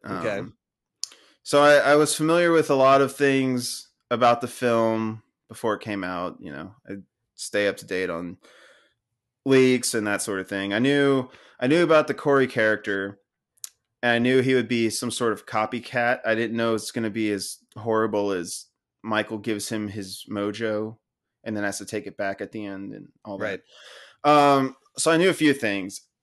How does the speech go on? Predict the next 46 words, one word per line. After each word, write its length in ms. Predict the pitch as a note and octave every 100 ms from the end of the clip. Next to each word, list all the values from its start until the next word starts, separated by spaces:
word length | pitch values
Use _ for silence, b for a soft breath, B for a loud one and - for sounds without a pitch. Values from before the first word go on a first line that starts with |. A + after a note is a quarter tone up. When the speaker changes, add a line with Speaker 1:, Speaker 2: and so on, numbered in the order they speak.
| _
Speaker 2:
Uh, 360 | C3 B2+ B2 B2
and 320 | C3 C3 C3 C3+
I, 60 | C3+
I 40 |
knew 300 | C3 D3 D#3
that, 380 | C3+ A2+ A2 G#2+ - _ _ -
I 40 |
mean, 160 | C3+ C3
this 180 | D3 C#3+
was, 340 | C3+ A2 -
this 240 | - D3+ C#3+
wasn't 380 | A#2+ G#2+ G#2+ -
a 80 | G#2
leak. 340 | G2+ B2+ G#2
This 180 | A2+ G2+
was 360 | G2+ F#2+ - - _ _ _ _ _
David 300 | B2 A#2+ A#2
Gordon 240 | A#2 A2+ G#2
Green 280 | A2+ A2 G#2
said 240 | - G#2
this 180 | G#2 -
explicitly, 720 | F2+ - C#3+ C#3 A#2 G2+ G#2
like, 220 | G2 F#2+
a 60 | G#2
month 260 | A2+ A#2+
before 260 | A#2 - A#2+
the 80 | G#2+
movie 240 | A#2+ A2
came 220 | F#2+ G2
out. 160 | F#2+ F#2
He 80 | C3
still 300 | - E3+ D#3+
didn't 160 | C3+
have 200 | A#2+ B2
an 100 | A2 -
ending 340 | C#3+ B2+ G#2+
for 180 | - G#2+
the 80 | F#2
film. 320 | - F#2+ F#2
They 120 | G#2+
were 80 | G2+
trying 380 | F#2+ B2 A#2+ A#2
all 100 | A2+
sorts 280 | - A2+ -
of 60 | -
things. 340 | F2 -